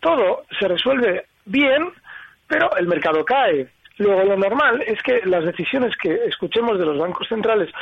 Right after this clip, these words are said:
sean relativamente satisfactorias y semanas después veamos cómo los precios han descendido.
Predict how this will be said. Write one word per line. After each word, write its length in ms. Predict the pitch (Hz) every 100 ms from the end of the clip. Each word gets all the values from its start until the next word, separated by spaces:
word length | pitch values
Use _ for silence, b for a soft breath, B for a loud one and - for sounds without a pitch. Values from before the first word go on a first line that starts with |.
| B - -
sean 200 | 233 185
relativamente 580 | 156 147 170 170 185
satisfactorias 800 | 196 208 226 277 262 240 220 190 - B B B
y 120 | 254
semanas 340 | 285 269 254 220
después 340 | 208 220 208
veamos 320 | 180 175 170 151
cómo 180 | 175
los 160 | 170 156
precios 260 | 165 151 156
han 120 | 160
descendido. 760 | 151 139 - 131 135 135 117